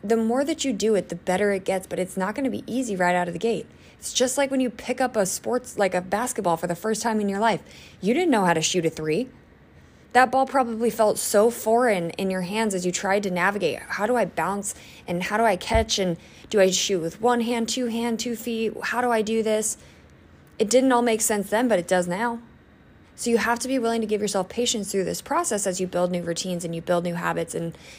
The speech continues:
you craft your own badass morning routine, that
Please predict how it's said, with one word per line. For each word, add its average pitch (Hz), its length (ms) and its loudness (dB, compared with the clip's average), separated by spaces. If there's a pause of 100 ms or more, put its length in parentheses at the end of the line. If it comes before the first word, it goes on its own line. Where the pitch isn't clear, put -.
you 196 100 -4
craft 190 380 -2
your 202 140 0
own 180 240 2
badass 170 580 0 (220)
morning 185 260 -2
routine, 180 580 -2 (1300)
that 208 380 4